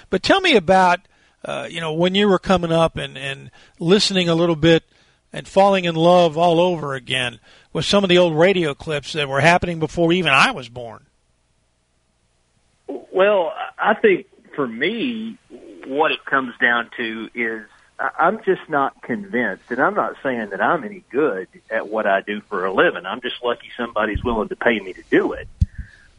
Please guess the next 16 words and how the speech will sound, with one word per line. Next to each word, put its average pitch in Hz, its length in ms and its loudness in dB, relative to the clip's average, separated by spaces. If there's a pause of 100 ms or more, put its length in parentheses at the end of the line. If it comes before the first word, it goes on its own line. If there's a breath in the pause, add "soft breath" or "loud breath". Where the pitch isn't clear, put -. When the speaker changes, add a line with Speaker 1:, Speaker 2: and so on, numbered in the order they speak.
(120)
Speaker 2:
But 139 360 0 (320)
I, 156 280 -2
I - 20 2
think 196 360 -2
that 131 200 -4 (500 loud breath)
there 151 200 2
aren't 190 260 2
a 190 60 0
lot 139 280 2
of 156 120 -10
people 92 500 -10 (1040 soft breath)
in, 143 400 -2 (800 loud breath)
in 151 180 2
radio 139 460 2
play-by-play 123 800 0
today 101 640 0